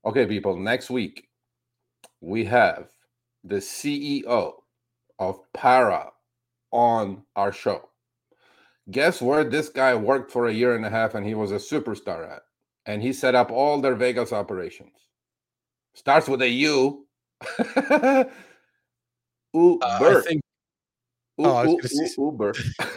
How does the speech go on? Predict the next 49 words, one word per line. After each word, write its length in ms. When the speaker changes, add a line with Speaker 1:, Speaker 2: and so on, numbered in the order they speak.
Speaker 2:
<laughs> 100
Darn, 180
I 60
was 100
gonna 140
Speaker 1:
So 80
Speaker 2:
say 80
something 300
else. 320
<laughs> 720
Speaker 1:
Yeah, 200
no, 20
no, 280
no. 240
Uber, 380
right? 300
So 540
he's, 480
he's 440
has 200
a 40
new 200
app 180
called 220
Para, 480
which 460
he's 240
in 140
a 420
life 540
and 180
death 240
battle 380
with 180
Uber 240
and 180
Lyft 220
because, 580
and 260
Uber 260
Eats 300
and 140
DoorDash, 520
they're 120
trying 240
to 100
shut 200
him 140
down. 380